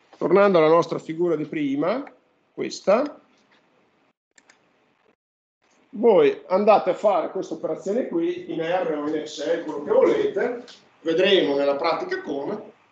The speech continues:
su tutto l'idrogramma. Poi calcolate la percentuale di tempo su tutta la lunghezza dell'idrogramma corrispondente a ogni portata. Perfetto, questo è chiarissimo.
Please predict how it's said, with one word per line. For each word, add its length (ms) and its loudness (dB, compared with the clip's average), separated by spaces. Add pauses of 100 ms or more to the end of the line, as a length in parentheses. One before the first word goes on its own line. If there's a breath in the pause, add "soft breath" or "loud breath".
su 200 -14
tutto 220 -8
l'idrogramma. 840 -4 (320)
Poi 140 -4
calcolate 480 0
la 80 -4
percentuale 580 -2
di 60 -4
tempo 560 -2
su 260 -12
tutta 320 4
la 80 2
lunghezza 460 2
dell'idrogramma 840 -2 (920)
corrispondente 520 0
a 40 0
ogni 160 -2
portata. 440 -8
Perfetto, 520 -4
questo 220 -4
è 20 -10
chiarissimo. 580 -6